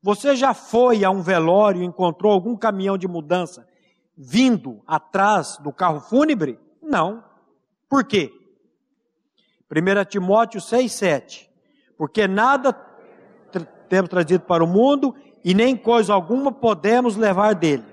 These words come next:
Você já viu o caminhão de mudança em velório?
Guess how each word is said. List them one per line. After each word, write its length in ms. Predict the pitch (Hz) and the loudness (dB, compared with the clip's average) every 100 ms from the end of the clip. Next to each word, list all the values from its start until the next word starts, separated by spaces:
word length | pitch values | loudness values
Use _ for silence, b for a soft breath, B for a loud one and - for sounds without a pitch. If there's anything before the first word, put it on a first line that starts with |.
| _ _ _ _ _ _ _ | _ _ _ _ _ _ _
Você 140 | - 202 | -6 -2
já 160 | 196 | -2
viu 220 | 185 285 | 0 0
o 60 | 262 | 0
caminhão 360 | - 202 196 202 | -2 -2 -2 -2
de 100 | 180 | -2
mudança 680 | 165 151 240 233 - 143 | -4 -2 -2 -2 -8 -18
em 200 | 117 117 | -18 -12
velório? 560 | 113 151 196 277 240 | -4 0 2 2 0